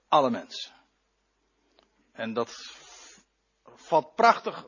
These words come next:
als u het mij vraagt, samen wat ik ook v-, vanmorgen bedoelde te zeggen. De genade Gods, beste mensen, is verschenen reddend aan alle mensen.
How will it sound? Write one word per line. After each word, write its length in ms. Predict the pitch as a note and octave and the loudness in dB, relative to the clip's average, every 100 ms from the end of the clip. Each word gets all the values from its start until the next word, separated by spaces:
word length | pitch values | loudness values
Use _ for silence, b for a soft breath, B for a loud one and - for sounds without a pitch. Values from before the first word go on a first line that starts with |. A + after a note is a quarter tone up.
| - | -8
als 160 | D3+ A#2 | -6 -6
u 40 | |
het 100 | B2 | -2
mij 220 | E3 G3+ | 0 0
vraagt, 300 | F3+ F3+ - | -2 -4 -6
samen 520 | - G3 G3+ G#3 A#3 b b - | 2 4 6 4 -4 b b -14
wat 140 | D3 | -10
ik 100 | D#3 | -2
ook 180 | D#3 - | -4 -4
v-, 120 | - B2+ - - | -10 -12 -12 -14
vanmorgen 440 | - C#3+ D#3+ C3 | -6 -2 -2 -2
bedoelde 360 | B2+ B2+ A#2 G#2 | -2 -2 -2 -8
te 100 | G#2 | -8
zeggen. 300 | G#2+ F2+ - b b b b - | -8 -10 -16 b b b b 2
De 160 | D#3+ | 4
genade 600 | F#3 F3+ F3 G#3 B3+ B3+ | 6 6 10 12 12 10
Gods, 300 | - B3+ - | 8 6 6
beste 320 | D#3+ D3+ - | 2 2 0
mensen, 440 | D3 C#3+ C3+ G#3 G3+ B | 0 0 0 -4 -6 B
is 240 | G#3 E3+ - | 2 2 0
verschenen 840 | C#3+ - - A3+ A#3+ A#3+ B3 C4 B B B | -8 -6 4 6 8 6 6 4 B B B
reddend 800 | - - A#3+ D4 D4+ D#4+ D#4 - - | -10 8 12 12 12 10 6 -4 2
aan 340 | F#3+ C#3 B2+ - | 6 6 2 8
alle 680 | - A#3 B3+ B3 B3+ B3+ G#3+ | 12 12 12 12 10 8 4
mensen. 640 | G3+ A3+ A3 E3+ - G2+ | 6 8 8 4 -4 -8